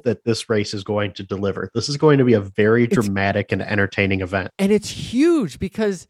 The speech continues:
Speaker 2: is thi-, is this the first time that fans are, are present for a night race at Martinsville?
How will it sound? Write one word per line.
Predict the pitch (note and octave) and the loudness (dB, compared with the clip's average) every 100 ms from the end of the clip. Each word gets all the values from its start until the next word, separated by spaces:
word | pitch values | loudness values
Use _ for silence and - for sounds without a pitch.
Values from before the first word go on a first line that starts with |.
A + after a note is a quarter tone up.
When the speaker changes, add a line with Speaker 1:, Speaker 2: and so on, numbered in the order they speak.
| _ | _
Speaker 2:
is | G3 F3+ | -4 -2
thi-, | F3+ B3 - | -2 -4 0
is | F3 D#3 | 2 2
this | C3+ A3 - | 2 0 0
the | - | -4
first | - A3+ A3+ - | 0 -2 -2 -4
time | A3+ A3+ | -6 -6
that | F#3 | -6
fans | - A3 A3+ A3 | -2 -2 -2 -2
are, | A3 G#3 - - | -4 -4 -8 -6
are | F#3 | -6
present | - G3 G3 A3 G#3 | -4 -4 -2 -2 -4
for | - G3+ G3+ | -4 -2 0
a | G3+ | -2
night | G3+ G3 | -4 -2
race | G#3+ G#3+ - | -2 -2 -4
at | G3+ | -4
Martinsville? | G#3 G#3+ G#3+ F#3+ A3+ A#3 | -4 -4 -4 -4 -4 -6